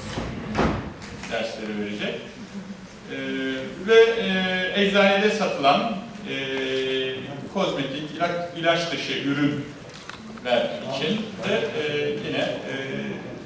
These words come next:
eczacı arkadaşımız, sizin hepinizin tanıdığı Güda Hanım. O da o konuda eğitim verecek. Elli altı saatlik, e, pazar günleri olacağı için, e, her pazarınızı da işgal etmesin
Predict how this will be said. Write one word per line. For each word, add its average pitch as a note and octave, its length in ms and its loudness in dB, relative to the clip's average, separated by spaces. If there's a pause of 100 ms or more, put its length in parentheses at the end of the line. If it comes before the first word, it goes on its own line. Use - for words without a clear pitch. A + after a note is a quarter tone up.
(480)
eczacı A#2+ 400 -2
arkadaşımız, A#2+ 520 -4 (140)
sizin A#3 240 -8
hepinizin G#3+ 320 -6 (120)
tanıdığı E3 420 -6
Güda A2+ 160 -2
Hanım. - 200 -2 (880)
O C3 160 -2
da - 240 2 (240)
o - 140 -2
konuda A3 340 -2 (240)
eğitim A3 320 -8
verecek. F#3 300 -6 (160)
Elli G3+ 220 4
altı D#3+ 340 4
saatlik, B2 520 2 (720)
e, A#2+ 680 0 (560)
pazar D#3 300 8
günleri G#3 400 4
olacağı G#3 440 6
için, A3 380 4 (240)
e, D#3 300 2
her G3 300 6
pazarınızı F#3 640 4
da - 360 4
işgal F3 340 2
etmesin C3+ 640 0